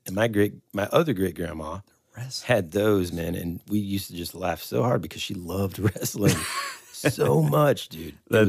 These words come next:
Speaker 1: was
Speaker 2: so
Speaker 1: amazing.
Speaker 2: funny. I mean, I feel like that's sort of that American kitsch kind of thing. I, that's been around a long time, like,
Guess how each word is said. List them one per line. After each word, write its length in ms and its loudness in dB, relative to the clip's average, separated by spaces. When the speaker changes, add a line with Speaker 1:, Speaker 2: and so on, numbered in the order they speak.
Speaker 1:
was 100 2
Speaker 2:
so 60 6
Speaker 1:
amazing. 380 4
Speaker 2:
funny. 300 -6
I 80 4
mean, 160 8
I 100 4
feel 200 -2
like 140 0
that's 220 0
sort 140 0
of 80 -2
that 260 2
American 600 2
kitsch 580 -8
kind 240 0
of 260 -2
thing. 440 6
I, 140 4
that's 240 2
been 140 2
around 220 6
a 80 0
long 380 0
time, 420 -6
like, 200 -8